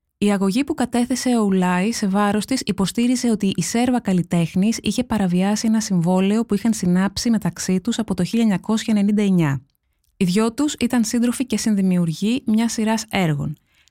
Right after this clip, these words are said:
Το συμβόλαιο προέβλεπε ότι το πενήντα τοις εκατό των κερδών από τα έργα που είχαν δημιουργήσει μαζί θα πήγαινε στην Γκαλερί, το τριάντα τοις εκατό στην Αμπράμοβιτς και το είκοσι τοις εκατό στον Ουλάι. Σύμφωνα με τον Ουλάι,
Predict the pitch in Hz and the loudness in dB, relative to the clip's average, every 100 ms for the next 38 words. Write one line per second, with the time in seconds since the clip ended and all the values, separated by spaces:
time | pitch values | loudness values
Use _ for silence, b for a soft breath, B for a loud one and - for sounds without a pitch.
0 | b 180 - 180 170 214 240 277 269 202 | b -4 0 0 2 0 2 0 0 0
1 | 208 220 214 180 170 156 175 165 170 214 | 2 2 0 0 -2 -2 -2 0 0 2
2 | 262 220 202 190 196 185 165 165 185 180 | -2 -2 -4 -4 -4 -2 -2 0 2 0
3 | 160 170 165 185 196 175 185 185 190 175 | -2 -2 0 0 0 -2 -2 0 0 2
4 | 160 156 151 180 - 170 151 151 185 247 | 2 0 0 -2 0 0 0 0 -2 -2
5 | - - 214 214 185 180 - 165 156 151 | -6 -8 -4 0 2 0 -2 -2 0 0
6 | 185 254 - b b 208 202 214 226 220 | 0 -2 -4 b b -4 0 0 0 -2
7 | - 190 180 190 - 165 156 190 226 240 | -6 -4 -2 -2 0 -2 0 2 2 2
8 | 262 - b b b 285 269 214 220 214 | -2 -4 b b b -4 0 0 0 -4
9 | 196 - 175 170 240 254 - - 220 202 | -4 -6 -6 -4 -2 -4 -6 -4 0 2
10 | 170 147 139 b b b b b - 254 | 0 0 -4 b b b b b -4 0
11 | 269 302 294 262 220 185 180 190 185 160 | 2 4 4 2 2 0 0 2 2 2
12 | 175 | 2